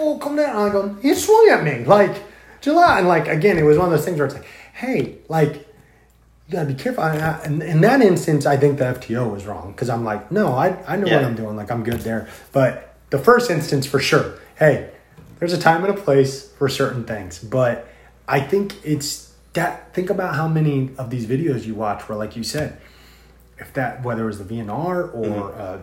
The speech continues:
Speaker 1: an arm lock of some kind or whatever,
Speaker 2: Yeah.
Speaker 1: if people were more comfortable with that physical contact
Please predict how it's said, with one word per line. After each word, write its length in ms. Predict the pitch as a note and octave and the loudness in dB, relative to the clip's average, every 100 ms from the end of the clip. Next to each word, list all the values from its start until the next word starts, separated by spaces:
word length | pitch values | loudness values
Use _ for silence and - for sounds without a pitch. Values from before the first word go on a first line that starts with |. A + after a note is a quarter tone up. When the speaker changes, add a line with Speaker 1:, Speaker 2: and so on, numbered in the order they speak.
| E2 | -16
Speaker 1:
an 160 | A#2 G#2 | -16 -14
arm 220 | - A2+ C#3+ | -12 -8 -6
lock 240 | C#3+ C#3+ | -6 -8
of 80 | C3+ | -10
some 200 | - C3+ | -8 -8
kind 320 | C3 C3+ C3 | -8 -6 -6
or 60 | F#2 | -8
whatever, 640 | G2+ C3 C3+ D#3+ C3 G#2 | -8 -6 -4 -2 -4 -4
Speaker 2:
Yeah. 220 | G#2+ G2+ - - - _ - | -2 -2 -4 -14 -20 _ -16
Speaker 1:
if 220 | C3 - | -14 -14
people 320 | - F#3 D#3+ | -14 -10 -4
were 140 | D#3 C#3 | -2 0
more 180 | C3 - | -2 -4
comfortable 880 | - - D3+ D3+ - A2 G2 F2+ F2 _ _ _ _ _ _ _ _ - | -12 -10 -8 -8 -10 -12 -12 -14 -18 _ _ _ _ _ _ _ _ -8
with 300 | B2 B2+ - | -6 -6 -6
that 360 | - G#2+ - - _ _ - | -4 -4 -6 -16 _ _ -4
physical 380 | C#3 A2+ B2 A2+ | -4 -2 -8 -10
contact 720 | - A2+ G#2 - F#2+ F#2 | -8 -10 -10 -10 -12 -12